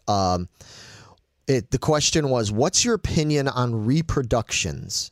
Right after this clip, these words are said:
and do you think they hurt the collecting hobby?"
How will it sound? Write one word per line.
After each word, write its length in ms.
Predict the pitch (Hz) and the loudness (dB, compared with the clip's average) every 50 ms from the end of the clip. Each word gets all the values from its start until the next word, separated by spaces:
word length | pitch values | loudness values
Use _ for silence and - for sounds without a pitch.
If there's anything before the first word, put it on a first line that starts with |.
| _ _ | _ _
and 160 | - 113 110 | -4 -2 0
do 80 | 101 113 | 2 2
you 160 | 113 127 135 | 4 4 2
think 380 | - - - 151 151 147 - - | 2 0 0 -2 -2 -2 -2 -2
they 120 | 135 117 | -2 0
hurt 440 | 104 - - - 127 120 - - - _ | -2 -2 -2 0 0 0 -2 -4 -8 _
the 120 | - - - | -8 -6 -4
collecting 480 | - 101 90 82 - - - 73 69 | -2 0 -2 -2 -2 -4 -6 -8 -8
hobby?" 480 | 71 85 78 62 52 57 67 - - | -8 -8 -8 -8 -6 -6 -8 -8 -10